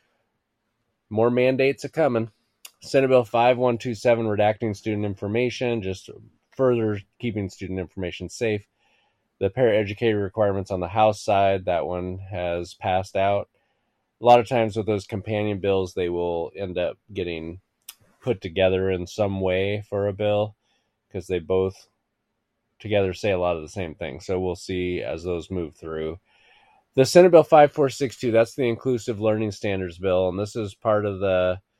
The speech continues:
trying to get certain language in. And as a math teacher, we don't have a lot of that as far as math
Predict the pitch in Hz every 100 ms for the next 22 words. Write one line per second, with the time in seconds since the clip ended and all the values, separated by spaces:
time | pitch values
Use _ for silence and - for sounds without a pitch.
0 | _ _ _ _ - 104 104 98 101 73
1 | - 107 90 98 95 101 101 101 92 98
2 | 98 98 95 90 90 90 120 113 101 98
3 | 110 113 - 87 - 90 87 69 78 98
4 | 95 90 101 90 87 87 101 95 76 85
5 | 85 82 65 85 - 87 85 80 80 -
6 | - 90 87